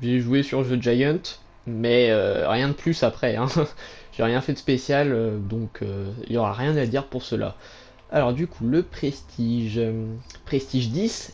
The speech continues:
et du coup c'est la dernière fois qu'il n'y aura pas de gameplay dans les vidéos de passage au prestige en zombie, parce que maintenant, déjà pour le prochain prestige, normalement, euh, si je me trompe pas, euh, je passerai tout seul en prestige master, donc autant que je le montre ça,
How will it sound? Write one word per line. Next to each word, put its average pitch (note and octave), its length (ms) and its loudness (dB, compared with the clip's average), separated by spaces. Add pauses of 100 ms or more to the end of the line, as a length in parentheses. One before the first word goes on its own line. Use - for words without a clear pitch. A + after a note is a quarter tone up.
et B2+ 80 0
du B2 100 0
coup G#3+ 120 -6
c'est - 140 0
la G#2+ 80 4
dernière D#3 360 2
fois E3 420 0 (800)
qu'il D3 240 2
n'y C#3 100 2
aura B2+ 220 2
pas G#3 100 4
de F#3+ 60 0
gameplay D#3+ 600 2
dans C3 220 -2
les C#3+ 100 4
vidéos C3+ 220 2
de E3 60 0
passage C#3 280 2
au D3 40 4
prestige D3 340 0
en C#3+ 100 2
zombie, C3+ 420 0
parce C3 200 -2
que C#3+ 80 0
maintenant, C3 600 -2 (340)
déjà C3 280 4
pour C#3+ 120 0
le B2+ 60 2
prochain C3 340 -2
prestige, C#3+ 580 0 (120)
normalement, B2 640 0
euh, G#2 100 -2
si A2+ 180 -8
je G#2 60 -6
me G#2+ 120 -4
trompe A2 260 -6
pas, C3+ 260 0 (680)
euh, A2+ 360 2
je - 100 -8
passerai B2 360 0
tout - 180 -4
seul D#3 260 2
en C3 80 2
prestige B2 400 -4
master, C3 400 -2
donc A#2 300 -6 (480)
autant C3+ 280 -2
que A#2+ 80 -4
je B2+ 60 0
le A2+ 60 2
montre C3 420 -2
ça, C3+ 340 0